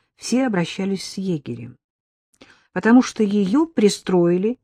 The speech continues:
специально для охотников. С другой стороны дома. Идем, я покажу. Увлек за собой женщин Григорий, у Михалыча невестка-аккуратистка, не дает через хату ходить.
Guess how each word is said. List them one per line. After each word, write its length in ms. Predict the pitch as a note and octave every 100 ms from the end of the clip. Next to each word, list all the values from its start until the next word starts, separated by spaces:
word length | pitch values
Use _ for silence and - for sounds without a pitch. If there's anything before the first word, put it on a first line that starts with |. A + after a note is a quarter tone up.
| _ _ _
специально 880 | - - A#3+ - C4+ A#3+ C4+ C#4+ D4
для 280 | A#3+ D#3+ E3+
охотников. 600 | G#3 - C3 - C3+ - - _ _ _
С 140 | D#3 D3+
другой 380 | G3 E3+ A#3
стороны 440 | C4 G#3+ G#3+ G3+ B3+
дома. 520 | G#3 E3+ E3 E3 E3 _
Идем, 340 | F4 E4+ G#3+ E3
я 420 | E3 D#3 D3 D3+ _ _
покажу. 640 | - G3 G3 F3+ C#3+ A2+ - _ _ _ _ _ _ _ _ _ -
Увлек 580 | F#3 F#3 G3 F#3+ F3+ - _ -
за 200 | F3+ F3
собой 320 | F3+ E3+ E3+
женщин 400 | E3 E3 - E3+
Григорий, 580 | D#3+ E3 F#3 A#3 E3+ - _ _
у 120 | -
Михалыча 840 | F#3+ F#3 - F#3 E3+ - E3 D#3+ -
невестка-аккуратистка, 1900 | E3 D#3+ D#3+ D3+ - D#3+ D3+ - - D3 - D3+ C#3 F#3 C4 A#3+ - - - _ _ _
не 200 | D3+ F3
дает 320 | E3+ E3 E3+
через 280 | - F3+ F3
хату 300 | - B2+ D3+
ходить. 560 | E3 F#3 C#3 A#2 -